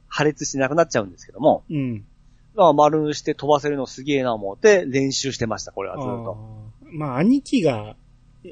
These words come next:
Speaker 2: あの、できてたんで、兄貴の真似してやろう思ったけど全然できなかったですね。
Speaker 1: ああ。
Speaker 2: あれ、あん、あれなんですよね。喉乾いてる時にしかできないんですよね。
Speaker 1: あ、そうなんだ、ですか？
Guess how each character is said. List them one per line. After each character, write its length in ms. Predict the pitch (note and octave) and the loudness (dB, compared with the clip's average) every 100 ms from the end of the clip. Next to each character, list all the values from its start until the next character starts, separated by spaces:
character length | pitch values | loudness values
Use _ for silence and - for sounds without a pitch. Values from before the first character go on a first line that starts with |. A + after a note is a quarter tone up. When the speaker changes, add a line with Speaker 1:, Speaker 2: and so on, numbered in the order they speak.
| - | -6
Speaker 2:
あ 100 | C#3+ | -4
の、 640 | C3 B2+ B2 A#2+ A#2+ B2 | -2 -2 -2 -2 -4 -4
で 140 | C3 | -4
き 100 | - | -4
て 140 | - C3 | -6 -4
た 140 | B2 | -4
ん 80 | A2 | -2
で、 340 | A#2 A2 G#2+ | -2 -2 -2
兄 200 | C3 G#3 | 0 2
貴 120 | A#3 F#3 | 4 2
の 80 | |
真 100 | D3+ | 2
似 120 | D3+ C3+ | 2 0
し 100 | - | 2
て 80 | |
や 80 | C3+ | 4
ろ 80 | E3 | 4
う 20 | |
思 140 | D#3+ D#3 | 2 0
っ 20 | |
た 80 | E3 | 2
け 80 | |
ど 80 | C3+ | 2
全 220 | A#2 C3+ | 2 -2
然 140 | B2+ C3 | -2 -2
で 80 | B2 | -2
き 60 | |
な 60 | A#2+ | -2
か 60 | G#2 | -4
っ 20 | |
た 60 | |
で 60 | G2+ | -8
す 120 | - | -12
ね。 220 | G2 F#2+ - - - | -14 -16 -20 -12 -4
Speaker 1:
あ 60 | A2 | 0
あ。 1000 | G2+ F#2 F2+ F#2 - - - - - | 0 -4 -10 -12 -14 -18 -20 -16 -2
Speaker 2:
あ 40 | G#3 | 2
れ、 140 | G#3+ | 4
あ 140 | F#3+ G3 | 2 2
ん、 160 | A3 | -2
あ 100 | G#3 | 0
れ 80 | G#3+ | 2
な 80 | F#3 | 2
ん 20 | |
で 40 | A2 | 0
す 80 | |
よ 60 | B2 | -2
ね。 80 | C3 | 2
喉 260 | D3 F3+ | 6 6
乾 300 | G3+ A#3+ C4+ | 6 8 8
い 40 | C4+ | 8
て 100 | C4+ | 6
る 100 | A#3+ | 4
時 200 | A3+ C#3+ | 2 0
に 100 | A2+ | 0
し 40 | |
か 80 | A2+ | -2
で 80 | A2+ | -4
き 80 | B2 | -4
な 60 | |
い 20 | |
ん 40 | F#2+ | -4
で 20 | |
す 60 | G2+ | -6
よ 40 | |
ね。 180 | B2 C#3+ - - - - | -8 -8 -16 -20 -10 -4
Speaker 1:
あ、 140 | - - _ - - - | -4 -4 _ -20 -20 -20
そ 220 | - C#4+ | 2 6
う 40 | B3+ | 6
な 100 | G2 | 4
ん 120 | - | -2
だ、 140 | G3+ - - - - | -14 -14 -20 -20 -20
で 80 | - | -16
す 80 | |
か？ 100 | - | -10